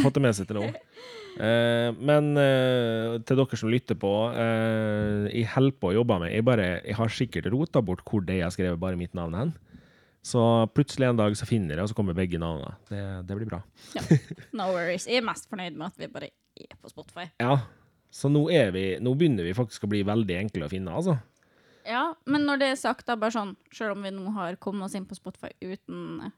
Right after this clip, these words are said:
Speaker 2: de fem stjernene og sånn,
Speaker 1: Ja.
Speaker 2: eh, gjerne gi oss fem stjerner på iTunes
Speaker 1: For
Speaker 2: eller an-,
Speaker 1: all
Speaker 2: i
Speaker 1: del.
Speaker 2: andre apper. Legg igjen en kommentar hvis dere ønsker det. Fortell meg hvordan farge katten din er, det, eller om den er kort og langhåret, det bryr vi om.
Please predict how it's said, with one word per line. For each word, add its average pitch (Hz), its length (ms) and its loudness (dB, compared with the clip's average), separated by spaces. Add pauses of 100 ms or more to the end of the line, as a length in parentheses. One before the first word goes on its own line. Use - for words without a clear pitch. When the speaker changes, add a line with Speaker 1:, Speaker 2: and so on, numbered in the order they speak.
(160)
Speaker 2:
de 170 200 -10
fem 190 260 -6
stjernene 185 460 -8
og - 20 -8
sånn, 233 220 2 (180)
Speaker 1:
Ja. 214 200 0
Speaker 2:
eh, 196 100 -8 (100)
gjerne 208 400 -2
gi 262 260 -2
oss 202 160 -2
fem 208 200 -4
stjerner 196 360 -8
på 214 200 -4
iTunes 202 320 -8
Speaker 1:
For 214 100 2
Speaker 2:
eller 202 300 -2
an-, 208 320 -4
Speaker 1:
all 139 120 4
Speaker 2:
i 160 40 4
Speaker 1:
del. 110 180 2
Speaker 2:
andre 190 220 0 (260)
apper. 185 380 -6 (920)
Legg 190 220 -6
igjen 185 160 -2
en 190 100 -6
kommentar 202 460 -4 (100)
hvis 349 140 -4
dere 269 500 -4 (140)
ønsker 254 320 -10
det. 311 180 -8
Fortell 269 280 -6
meg 247 260 -6
hvordan 247 320 -8
farge 233 300 -6
katten 220 360 -10
din 196 240 -6
er, 294 160 -8
det, 269 420 -6 (300)
eller 247 280 -2
om 240 80 -6
den 233 100 -8
er 240 60 -8
kort 233 200 -4
og 220 60 -4
langhåret, 226 380 -6
det 262 120 -6
bryr 240 200 -4
vi 220 100 -6
om. 269 100 -12